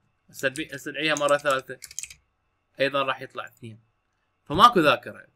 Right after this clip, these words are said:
كل استدعاء دا يرجع من جديد يصفر ويدي الواحد ويزيد الستارت،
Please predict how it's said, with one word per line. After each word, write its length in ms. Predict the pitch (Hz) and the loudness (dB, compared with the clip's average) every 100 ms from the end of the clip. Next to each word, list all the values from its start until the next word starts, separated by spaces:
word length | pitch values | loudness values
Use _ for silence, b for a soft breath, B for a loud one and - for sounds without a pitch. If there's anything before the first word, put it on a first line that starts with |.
| _ | _
كل 200 | - 240 | 0 2
استدعاء 540 | 254 - 165 147 180 - | 2 -2 0 4 4 2
دا 120 | 131 | 0
يرجع 400 | 151 180 160 127 | 2 2 2 -2
من 160 | 151 165 | -2 -4
جديد 300 | 143 135 135 | -6 -10 -14
يصفر 500 | 123 147 147 139 135 | -8 -8 -8 -12 -12
ويدي 380 | 123 120 131 127 | -12 -12 -14 -8
الواحد 500 | 135 131 131 135 127 _ _ _ _ _ | -2 -2 -2 -8 -12 _ _ _ _ _
ويزيد 840 | 113 117 117 101 104 117 120 120 117 | -4 -2 -2 -4 -6 -8 -8 -10 -14
الستارت، 400 | 107 - - | -20 -20 -20